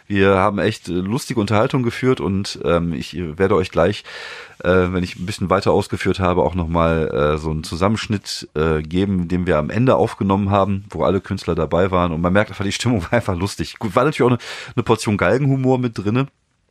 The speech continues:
Aber es war, die, unter uns war es halt immer witzig. Wir haben halt, ja, das ist halt so, ne, wenn's mal nicht läuft und wir wissen das alle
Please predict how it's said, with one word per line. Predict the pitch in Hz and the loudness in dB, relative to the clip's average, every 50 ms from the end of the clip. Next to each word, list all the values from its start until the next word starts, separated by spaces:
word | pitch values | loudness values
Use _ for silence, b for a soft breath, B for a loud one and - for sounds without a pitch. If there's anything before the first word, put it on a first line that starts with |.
| _ _ _ _ - - | _ _ _ _ -14 -10
Aber | - 78 80 85 85 | -8 -4 -4 -4 -4
es | 82 - | -2 0
war, | 92 87 95 107 B B B B B B _ | 0 2 2 2 B B B B B B _
die, | - 92 - 82 - | -10 -10 -8 -8 -6
unter | 69 107 120 127 98 | -4 -2 0 2 2
uns | 120 160 196 - | 4 2 2 4
war | 160 147 | 4 2
es | 147 - | 4 4
halt | 139 123 - | 0 0 0
immer | 131 131 120 110 | 0 0 0 0
witzig. | 123 - - - | -2 -4 -6 -2
Wir | - 95 | 0 2
haben | 98 107 | 4 4
halt, | 104 104 - - - - - | 2 2 0 -4 -10 -14 -14
ja, | 98 95 110 | -8 -4 -2
das | 123 113 90 - | -2 -2 -4 -8
ist | 104 - - | -10 -2 -2
halt | 101 87 - | -2 -2 0
so, | - 82 78 82 | -2 -2 -2 0
ne, | 90 95 | 0 0
wenn's | 90 92 92 - - - | 0 -2 -2 -4 -8 -8
mal | - 85 87 | -6 -4 -2
nicht | 90 90 - - | -2 -2 -2 0
läuft | 90 87 101 113 117 - | 2 2 2 2 0 0
und | 90 95 90 | -2 0 0
wir | 92 87 85 | 0 0 0
wissen | 104 - - 131 | -2 -2 0 0
das | 120 113 - | 0 0 0
alle | - 110 120 123 131 | 0 0 2 2 2